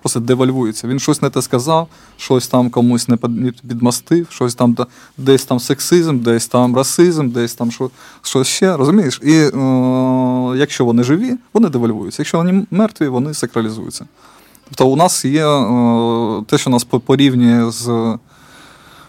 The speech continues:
ну, не порівнює, а, блін, ну, та не, ну, порівняння п-, коректне буде на-, навіть з Росією, все ж таки.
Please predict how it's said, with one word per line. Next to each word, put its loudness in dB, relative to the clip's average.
ну, 0
не 4
порівнює, 0
а, -4
блін, -6
ну, -10
та -4
не, 4
ну, 2
порівняння 0
п-, -2
коректне -2
буде -6
на-, -6
навіть -4
з -10
Росією, -4
все -10
ж -18
таки. -14